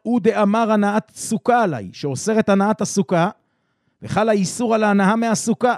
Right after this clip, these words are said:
והוא לא אוסר את עצמו בסוכה. ומאחר שהנעת הסוכה אסורה עליו, אסור לו להישב בה, שאין מאכילים את האדם דבר שאסור לו.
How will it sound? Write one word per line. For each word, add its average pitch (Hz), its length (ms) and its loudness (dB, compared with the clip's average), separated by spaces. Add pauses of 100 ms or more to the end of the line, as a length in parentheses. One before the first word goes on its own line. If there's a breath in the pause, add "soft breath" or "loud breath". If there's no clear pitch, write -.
(500)
והוא 156 180 4
לא 277 100 6
אוסר 247 300 2
את - 80 -2
עצמו 214 280 0
בסוכה. 175 580 0 (840)
ומאחר 127 400 -2
שהנעת 202 440 -2
הסוכה 196 440 -2
אסורה 196 400 0
עליו, 165 360 2 (160)
אסור 208 320 -2
לו 226 80 4
להישב 233 520 2
בה, 170 120 -2
שאין 196 220 -4
מאכילים 214 420 0
את 214 120 -2
האדם 214 500 4 (840)
דבר 190 320 6
שאסור 240 540 0
לו. 170 120 -2